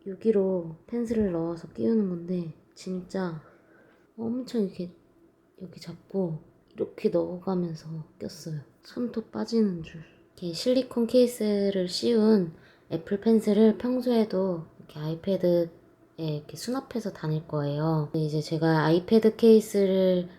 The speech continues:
뭐 살지 되게 고민을 했었는데 이제 제가 산 이런 아이패드 오른쪽에 거치할 수 있는 케이스가 있었고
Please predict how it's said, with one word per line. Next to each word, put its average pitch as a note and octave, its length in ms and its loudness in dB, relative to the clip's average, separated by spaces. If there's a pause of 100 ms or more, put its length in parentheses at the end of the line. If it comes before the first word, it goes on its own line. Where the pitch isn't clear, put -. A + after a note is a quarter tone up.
(120)
뭐 E3 160 4
살지 A#3 320 4
되게 F3 260 4
고민을 F3 320 2
했었는데 F3+ 720 0 (600)
이제 D3 300 -6 (260)
제가 F3+ 260 0
산 F3+ 240 4
이런 D#3 500 2 (420)
아이패드 D#3+ 880 2
오른쪽에 F#3 680 4
거치할 D#3+ 520 -4
수 - 180 -10
있는 C#3 560 -4
케이스가 F3+ 500 -6
있었고 D#3 640 -2